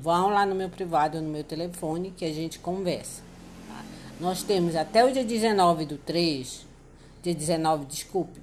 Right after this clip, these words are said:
dia dezenove do quatro, pra a entrega dessas atividades.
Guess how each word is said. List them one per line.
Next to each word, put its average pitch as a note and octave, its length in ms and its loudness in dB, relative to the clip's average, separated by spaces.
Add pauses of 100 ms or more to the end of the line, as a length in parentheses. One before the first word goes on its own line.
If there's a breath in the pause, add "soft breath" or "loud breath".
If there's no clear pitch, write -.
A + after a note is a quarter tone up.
dia E3 120 -4
dezenove D3+ 500 -2
do C3+ 120 -12
quatro, E3+ 600 4 (600 loud breath)
pra G3+ 460 10
a G3 120 -2
entrega F3 560 0
dessas D#3 380 -4
atividades. - 920 -12